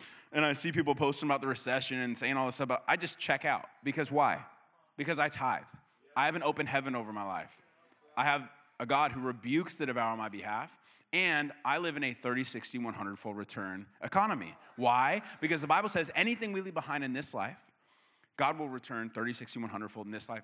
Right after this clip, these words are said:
and the next. So I choose to participate in that economy. So for those of us that wanna see that kind of breakthrough, whether it's a home, whether it's financial provision, whatever it is, and that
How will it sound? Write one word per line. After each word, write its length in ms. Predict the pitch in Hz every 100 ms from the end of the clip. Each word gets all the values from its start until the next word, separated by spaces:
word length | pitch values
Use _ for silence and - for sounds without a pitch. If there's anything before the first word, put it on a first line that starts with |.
| -
and 120 | 101
the 40 |
next. 280 | 151 - -
So 340 | 196 202 151 - - - -
I 160 | 151 202
choose 320 | - 185 170
to 80 | 156
participate 480 | 143 139 123 120
in 180 | 101 107
that 180 | 120 120
economy. 460 | 123 101 78 87 92 - - - - - - -
So 400 | - 226 220 127 -
for 140 | - 170
those 340 | 190 240 247
of 100 | 214
us 460 | 156 139 185 - -
that 100 | 165 170
wanna 280 | 180 214
see 220 | - 190 175
that 180 | 160
kind 140 | 185 160
of 60 | 135
breakthrough, 360 | 131 135 147
whether 240 | 135 135 131
it's 120 | 120
a 60 |
home, 420 | 113 165 175 170 147
whether 160 | 117
it's 100 | 110
financial 300 | 123 120 117
provision, 320 | 139 175 165
whatever 300 | 139 160 185
it 80 | 185
is, 360 | 151 117 131 - _ _ -
and 180 | 143 147
that 160 | 139